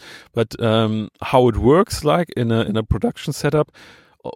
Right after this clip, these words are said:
most of the time, so if I would speak to, to DevOps or, like, the old system operators and so on, that would be easy because for them, like, monitoring and so on, it,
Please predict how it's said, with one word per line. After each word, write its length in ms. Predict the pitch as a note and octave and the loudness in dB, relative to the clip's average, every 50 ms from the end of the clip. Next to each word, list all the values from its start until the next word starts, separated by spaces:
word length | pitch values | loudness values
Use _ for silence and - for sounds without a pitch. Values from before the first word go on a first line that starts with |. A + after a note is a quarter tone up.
| _ - | _ -8
most 360 | A#2+ A#2+ B2+ D#3+ G3+ G3+ - | -2 2 4 4 4 2 2
of 120 | B2 D3 - | -2 0 0
the 80 | C#3+ | 0
time, 500 | - - - C#3 C3 C3+ C3+ C#3 C3+ - - | 0 0 0 2 2 2 2 0 -2 -6 -8
so 200 | - - G2+ - - | -4 -4 -4 0 0
if 120 | E3 - | 0 2
I 40 | G#3 | 2
would 180 | F#3+ F#3 E3 - | 2 2 0 -2
speak 300 | - - - D3 - _ | -4 -2 -2 -2 -2 _
to, 260 | - - B2 A#2+ A2 | -8 -4 -2 -2 -2
to 160 | - - A#2+ | -2 -6 -8
DevOps 640 | G2+ - A2 G2 A2 A2+ D#3 F3 B3+ - - - - - | -4 0 2 2 2 4 2 0 0 -2 -8 -12 -12 -6
or, 420 | - G2+ G2+ G2 G2 G2 F#2+ G3 - | -2 2 2 2 4 2 0 -2 -2
like, 400 | E2+ - G2 F#2+ F#2+ F#2+ - - | -6 -6 -6 -4 -4 -6 -6 -8
the 160 | G#2 F2 G2 | -10 -10 -8
old 220 | G2 G2 - - | -8 -10 -10 -10
system 720 | - - - - - - - - A2+ A2+ A#2 A#2 A#2 A2+ - | -10 -8 -8 -8 -8 -10 -4 0 0 0 0 0 -4 -6 -2
operators 600 | - A#2 - B2+ A#2 A#2+ B2 C3 - D3+ B2 - | -4 0 2 4 4 6 4 4 2 0 -4 -2
and 100 | F#2+ F#2+ | -4 -10
so 160 | - - G#2+ A2 | -6 -2 0 2
on, 180 | C3 E3 A#3 - - - - - - - _ - | 2 2 0 -2 -8 -20 -20 -20 -20 -20 _ 0
that 160 | - D#3+ F3 | 2 2 4
would 120 | E3 C3 - | 4 0 2
be 120 | - G#2+ | 0 -2
easy 260 | - G#2 A#2 A2 G2 F#2 | 0 2 0 0 0 -2
because 300 | G2 - - G#2+ G2+ - | -6 -4 -4 -4 -6 -2
for 160 | - G#2+ G2+ | -2 0 4
them, 300 | G#2 A2 A#2 A2+ A2 G#2 | 4 4 4 4 2 0
like, 200 | G#2 G2+ F#2 - | 0 -2 -2 -2
monitoring 520 | G#2 A#2+ B2 G#2+ - - G#2+ G#2 G2+ G2 | -2 0 0 -2 -2 0 0 0 0 0
and 100 | G2 F#2+ | -4 -4
so 180 | - - - G2+ | -4 -4 -2 -2
on, 120 | G2+ G2+ | -2 -2
it, 100 | G2 - | -4 -6